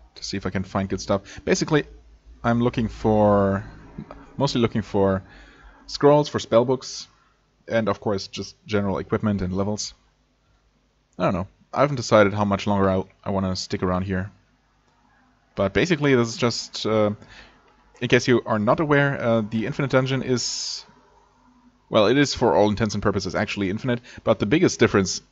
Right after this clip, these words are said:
between this one and other dungeons is that levels are not consistent, or persistent, rather. Meaning that... Um,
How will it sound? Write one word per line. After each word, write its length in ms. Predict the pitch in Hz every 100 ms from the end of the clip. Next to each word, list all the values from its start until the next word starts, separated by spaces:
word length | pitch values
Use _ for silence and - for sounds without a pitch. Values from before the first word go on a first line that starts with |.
| _ -
between 320 | 101 - 107
this 180 | 98 113
one 200 | 104 95
and 420 | - 101 95 92 -
other 260 | 104 104 92
dungeons 560 | 95 101 92 92 - _ _ _ _ _ _ _ _ _ - -
is 260 | 113 101 -
that 280 | 104 98
levels 240 | 101 107 104
are 60 |
not 160 | 101 98
consistent, 500 | 107 95 110 - 69
or 120 | -
persistent, 560 | 92 127 123 87 92 - _ _ _ _ - - - _ _ -
rather. 360 | 95 85 104 - - _ _ _ _ _ _ _ _ _ _ _ _ _ _ _ _ _ _ _ _ _ _ _ - - _ _ _ - _
Meaning 340 | 107 110 107 104
that... 500 | 104 101 98 95 -
Um, 460 | 95 95 95 92